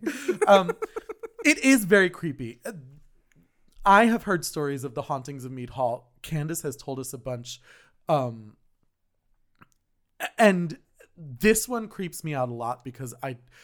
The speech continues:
there's something about, like, the, the, the weird, like, creepy old ghost lady apparition that just kind of freaks out everybody. And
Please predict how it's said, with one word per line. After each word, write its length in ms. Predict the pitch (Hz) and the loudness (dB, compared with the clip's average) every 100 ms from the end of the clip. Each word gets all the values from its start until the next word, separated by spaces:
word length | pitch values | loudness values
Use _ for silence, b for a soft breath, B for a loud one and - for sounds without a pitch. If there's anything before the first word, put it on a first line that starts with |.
| B B | B B
there's 220 | 196 - | 2 2
something 320 | 220 214 233 | -2 -4 -6
about, 300 | 180 156 151 | 0 2 2
like, 280 | 151 127 _ | -4 -10 _
the, 320 | 147 127 117 - _ _ b b b b b b _ _ _ _ _ _ _ _ | -4 -4 -8 -14 _ _ b b b b b b _ _ _ _ _ _ _ _
the, 120 | 185 127 - | -2 -2 -6
the 100 | 175 | -8
weird, 460 | 135 147 151 156 156 | -6 -6 -6 -6 -2
like, 340 | 135 120 - _ _ _ | -4 -4 -14 _ _ _
creepy 380 | - 170 151 160 | -6 -4 -4 -4
old 280 | 143 131 110 | -4 -6 -8
ghost 340 | 127 127 - | -10 -10 -10
lady 320 | 143 131 135 | -8 -8 -6
apparition 640 | 127 123 139 131 - 147 131 | -6 -6 -8 -10 -8 -8 -8
that 180 | 107 - | -10 -12
just 160 | 120 | -16
kind 180 | - 123 | -12 -12
of 60 | 110 | -10
freaks 300 | 139 123 135 | -12 -8 -6
out 200 | 117 120 | -6 -10
everybody. 600 | 104 123 120 120 127 127 b b b - | -12 -12 -10 -10 -10 -12 b b b -8
And 360 | 143 123 117 | -6 -8 -12